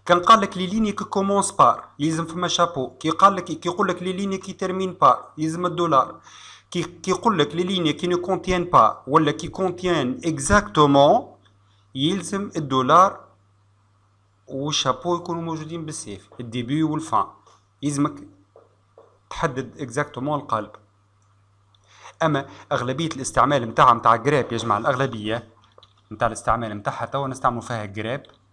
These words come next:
ونكتبوا المو اللي حشنا بيه، ونكتبوا ال-، الفيشي اللي باش نلوجوا فيه. به، هذه ال-،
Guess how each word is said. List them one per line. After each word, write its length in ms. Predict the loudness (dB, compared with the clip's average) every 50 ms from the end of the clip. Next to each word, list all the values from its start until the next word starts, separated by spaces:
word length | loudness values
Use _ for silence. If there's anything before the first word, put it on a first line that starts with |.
| -20 -20 _ _
ونكتبوا 420 | -8 -8 -8 -8 -8 -10 -8 -8 -6
المو 280 | -6 -4 -4 -4 -4
اللي 120 | -6 -8 -10
حشنا 400 | -10 -12 -12 -12 -12 -12 -14 -12
بيه، 260 | -12 -10 -12 -12 -12 -16 -20 -20 _ _ _ _ _ _ _ _ _
ونكتبوا 420 | -12 -10 -10 -10 -12 -12 -10 -10 -8
ال-، 640 | -6 -6 -6 -6 -6 -8 -8 -8 -10 -12 -14 -14 -16
الفيشي 360 | -16 -14 -12 -10 -10 -8 -8
اللي 120 | -10 -10
باش 140 | -12 -14 -12
نلوجوا 280 | -12 -12 -10 -10 -12 -14
فيه. 220 | -14 -16 -20 -20 -20 _ _ _ _ _ _ _ _ _ _ _ _ _ -18 -18 -18 _ _ _ _ _ -20 -20 -20 -20 _ _ -10
به، 180 | -10 -10 -10 -10 _ _ _ _ _ _ _ _ _ _ _ _ -10
هذه 400 | -6 -4 -4 -4 -4 -4 -6 -6 -6
ال-، 560 | -8 -8 -6 -4 -4 -2 -2 -4 -4 -6 -8